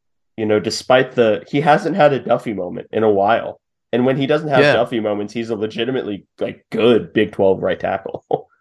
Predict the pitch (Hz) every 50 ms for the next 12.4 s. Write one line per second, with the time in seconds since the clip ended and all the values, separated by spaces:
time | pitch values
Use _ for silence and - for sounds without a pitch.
0 | _ _ _ _ _ _ _ _ _ _ _ _ - - 175 - 233 143 110 -
1 | _ _ _ - 113 143 151 135 110 101 - _ _ _ _ - 123 123 131 139
2 | 135 117 113 127 139 139 131 120 123 123 - 147 131 - - 139 135 127 127 131
3 | 123 143 139 135 131 131 127 123 120 - - - 147 139 - - - - 156 139
4 | - - - 120 113 117 123 127 123 127 127 127 123 120 123 123 123 127 127 -
5 | - 135 131 139 139 - 120 131 135 131 - - _ _ _ _ _ _ _ _
6 | _ _ _ - - 120 120 127 127 123 123 117 113 - 110 107 113 - 127 117
7 | 113 101 98 110 120 127 131 131 - - - - _ _ _ _ _ _ _ _
8 | _ _ _ - 127 123 - 139 123 120 120 113 110 110 - - - _ _ _
9 | _ _ _ _ _ _ - 175 131 120 120 117 110 113 110 117 107 104 101 104
10 | - 123 123 123 120 123 127 127 123 - - 120 110 107 - - 123 113 113 113
11 | 110 98 98 110 120 123 - - _ _ _ _ _ _ _ _ _ _ _ _
12 | 151 143 139 127 120 127 117